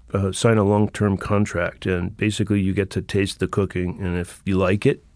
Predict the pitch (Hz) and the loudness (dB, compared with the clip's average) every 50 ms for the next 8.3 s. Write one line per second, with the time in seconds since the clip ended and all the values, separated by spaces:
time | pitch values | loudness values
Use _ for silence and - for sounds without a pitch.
0 | - - - 107 107 101 - - 107 104 101 123 117 - - - 101 98 90 73 | -12 -6 0 0 0 0 2 0 0 0 2 0 0 0 2 0 2 2 0 -4
1 | - - - - - - - - - - - 131 127 123 120 120 - - _ _ | -6 -14 -20 -18 -18 -18 -18 -16 -6 2 4 6 6 6 4 2 -2 -6 _ _
2 | - - - - - 214 175 147 135 151 185 226 220 180 143 131 131 131 120 95 | -8 -8 -6 -4 -2 2 2 4 6 6 6 6 6 4 4 4 2 0 0 4
3 | - 143 143 135 123 131 127 113 104 - 175 202 190 135 123 120 - - - - | 4 4 6 6 6 4 4 4 4 4 4 4 6 6 4 4 2 -2 -6 0
4 | - 123 123 117 113 104 107 - - - 123 113 110 107 104 104 107 107 113 120 | 2 4 4 4 4 0 -2 -6 -6 -2 0 2 2 2 2 0 0 2 4 6
5 | 127 127 123 123 123 120 _ _ _ - - 127 127 127 101 101 123 127 - 123 | 6 6 6 4 4 2 _ _ _ -6 -2 0 2 2 4 2 2 0 2 2
6 | 120 117 117 110 - - 113 113 107 104 104 - - 101 95 95 101 117 131 127 | 2 2 2 0 0 0 0 0 0 -2 -6 -2 0 2 2 4 2 2 2 0
7 | - 104 107 107 107 104 104 110 92 - 110 104 101 113 104 - - - 110 101 | 0 0 0 2 2 4 2 2 0 0 -2 0 0 0 0 0 -2 0 0 2
8 | 98 98 107 123 131 | 2 2 2 0 -2